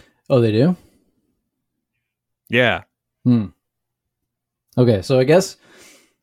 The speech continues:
Speaker 2: It's whenever Calvin <laughs> sees his opportunity to declare himself the winner, <laughs> essentially.
Speaker 1: That's not a legitimate way to win.
Speaker 2: Well, it's not a legitimate game, is it? The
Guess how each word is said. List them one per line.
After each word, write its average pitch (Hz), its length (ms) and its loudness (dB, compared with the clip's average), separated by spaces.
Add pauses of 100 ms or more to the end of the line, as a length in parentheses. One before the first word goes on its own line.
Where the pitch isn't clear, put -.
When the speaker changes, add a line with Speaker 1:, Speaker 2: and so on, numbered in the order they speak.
(120)
Speaker 2:
It's - 160 -6
whenever 143 480 2
Calvin 139 500 -2
<laughs> - 20 -14
sees 127 720 -6
his 117 180 -6
opportunity 123 720 -10
to 104 300 -6
declare 104 400 -8
himself 120 360 -4
the 131 100 -6
winner, 127 400 -2
<laughs> - 80 -12
essentially. - 680 -14 (580)
Speaker 1:
That's 147 240 0
not 123 120 0
a 113 60 -4
legitimate 107 540 -10
way 101 140 -12
to 95 80 -14
win. 92 240 -18 (1900)
Speaker 2:
Well, 208 160 4
it's 190 80 -4
not 226 160 4
a 220 60 4
legitimate 180 500 -2
game, 139 320 -2
is 123 160 -4
it? 107 200 -16
The - 60 -20